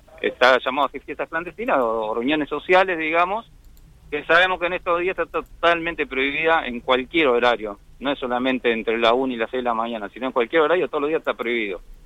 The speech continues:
Eh, también tenemos un, más de quinientas, eh, infracciones realizadas a personas particulares y una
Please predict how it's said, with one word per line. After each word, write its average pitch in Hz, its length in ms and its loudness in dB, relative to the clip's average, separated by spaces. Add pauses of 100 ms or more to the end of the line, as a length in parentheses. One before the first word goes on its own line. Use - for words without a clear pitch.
(120)
Eh, 127 500 2
también 156 440 2
tenemos 147 580 0
un, 117 680 -6
más 135 220 6
de 131 80 0
quinientas, 120 800 0 (180)
eh, 117 400 -10
infracciones 120 640 -2
realizadas 113 420 2
a 107 60 0
personas 113 560 -4
particulares 131 720 0
y - 20 -6
una 117 380 -8